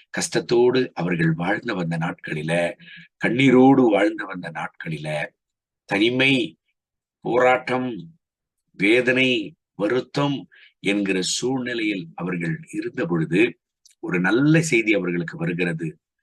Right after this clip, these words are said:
பெத்லஹேமில ஒரு செழிப்பு உண்டாயிருக்கிறது, மழை வந்திருக்கிறது, ஆசீர்வாதமா இருக்கிறதான ஒரு காலகட்டம் ஆரம்பித்திருக்கிறது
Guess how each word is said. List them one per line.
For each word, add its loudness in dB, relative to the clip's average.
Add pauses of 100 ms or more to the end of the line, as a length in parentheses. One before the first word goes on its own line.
(360)
பெத்லஹேமில 0 (560)
ஒரு -6
செழிப்பு 2
உண்டாயிருக்கிறது, -4 (1000)
மழை 0
வந்திருக்கிறது, -2 (880)
ஆசீர்வாதமா 2 (380)
இருக்கிறதான 0
ஒரு -2
காலகட்டம் -6 (100)
ஆரம்பித்திருக்கிறது -2